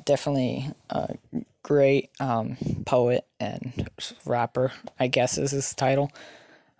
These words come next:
Um, and because of the things he has done, this podcast probably wouldn't be possible. Um, I,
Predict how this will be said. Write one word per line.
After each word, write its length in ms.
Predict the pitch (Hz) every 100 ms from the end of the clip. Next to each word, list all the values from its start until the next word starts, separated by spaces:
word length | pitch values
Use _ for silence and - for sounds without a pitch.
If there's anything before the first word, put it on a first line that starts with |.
| _
Um, 420 | - 117 113 110 113 - _ _ _ - - _ _ _ - - - _ _ _ _ _ _ _ - - - - - _ -
and 240 | 123 120 113
because 320 | 117 120 131
of 60 |
the 60 | 117
things 360 | - 123 123 -
he 460 | 120 113 123 131 - _ _ -
has 300 | 131 120 -
done, 360 | - 131 127
this 180 | 127 120
podcast 520 | - 139 131 123 127
probably 260 | - 135 123
wouldn't 280 | 131 131 135 - - - -
be 100 | -
possible. 760 | - 143 151 147 - 156 156 156 _
Um, 440 | 131 117 117 123 127 - -
I, 560 | 139 139 139 127 131